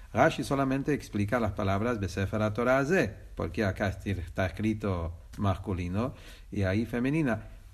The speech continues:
Pero Aktuvá, esa primera palabra, si Rashi no lo explica, ¿por qué lo cita?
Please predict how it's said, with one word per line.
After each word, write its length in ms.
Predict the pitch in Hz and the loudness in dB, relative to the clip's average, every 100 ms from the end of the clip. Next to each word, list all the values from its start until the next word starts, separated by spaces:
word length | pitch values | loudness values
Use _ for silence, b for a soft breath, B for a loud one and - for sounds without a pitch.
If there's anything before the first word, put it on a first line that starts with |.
| - | -8
Pero 520 | - 107 107 107 104 104 | 2 4 4 4 2 0
Aktuvá, 840 | - - - 120 110 165 160 127 - | -6 -6 -4 0 4 6 6 2 -2
esa 260 | 113 117 | -2 -2
primera 380 | 110 113 127 131 | -2 0 2 2
palabra, 560 | 143 160 156 135 131 - | 4 4 4 2 0 -2
si 160 | - | -2
Rashi 280 | 107 120 - | 2 2 2
no 120 | 117 | 0
lo 60 | 117 | 0
explica, 600 | 120 - 160 147 135 131 | 0 0 0 2 0 -2
¿por 180 | - 104 | -2 -2
qué 140 | 110 | 0
lo 100 | 104 | -2
cita? 400 | 101 90 - - | -2 -6 -8 -12